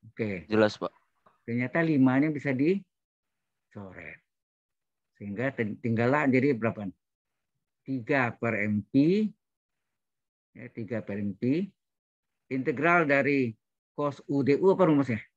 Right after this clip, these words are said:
Speaker 1: Anda tahu? Integ-, kalkulus satu. Integral cos U D U adalah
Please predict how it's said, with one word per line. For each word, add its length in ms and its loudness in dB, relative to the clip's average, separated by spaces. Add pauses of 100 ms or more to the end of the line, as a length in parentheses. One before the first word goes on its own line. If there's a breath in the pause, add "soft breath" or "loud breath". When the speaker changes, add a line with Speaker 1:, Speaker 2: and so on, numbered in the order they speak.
(460)
Speaker 1:
Anda 200 -6
tahu? 160 -2 (1200)
Integ-, 400 -4 (400)
kalkulus 400 -4
satu. 320 0 (240)
Integral 560 2
cos 400 0
U 240 4
D 160 4
U 240 0
adalah 400 2